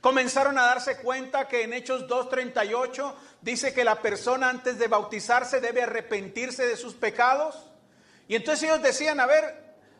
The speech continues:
las experiencias o lo-, o los métodos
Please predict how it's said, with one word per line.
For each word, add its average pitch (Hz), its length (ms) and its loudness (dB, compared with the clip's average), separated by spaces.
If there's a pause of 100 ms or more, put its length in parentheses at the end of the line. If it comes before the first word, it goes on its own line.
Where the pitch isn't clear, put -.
las 247 260 2
experiencias 302 920 -2
o 269 60 2
lo-, 247 220 0
o 240 80 0
los 226 220 -4
métodos 302 760 4